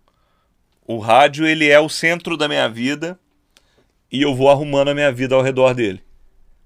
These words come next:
Porque eu mudo de cidade se for preciso por causa da rádio. Entende? Então a minha vida pessoal, ela vai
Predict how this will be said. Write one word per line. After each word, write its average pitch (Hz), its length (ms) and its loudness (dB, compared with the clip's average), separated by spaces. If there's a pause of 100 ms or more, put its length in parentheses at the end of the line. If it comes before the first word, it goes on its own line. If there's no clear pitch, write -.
(280)
Porque 135 680 0 (1400)
eu 131 100 0
mudo 165 360 -2
de 127 100 -6
cidade 113 500 6
se - 160 -8
for 110 160 -12
preciso 107 520 -8
por - 120 -20
causa 110 280 -4
da 104 100 2
rádio. 95 320 -4 (1080)
Entende? 139 500 -4 (460)
Então 127 220 0
a 151 80 4
minha 143 300 0
vida 156 240 -2
pessoal, 156 560 4
ela 165 160 4
vai 151 340 4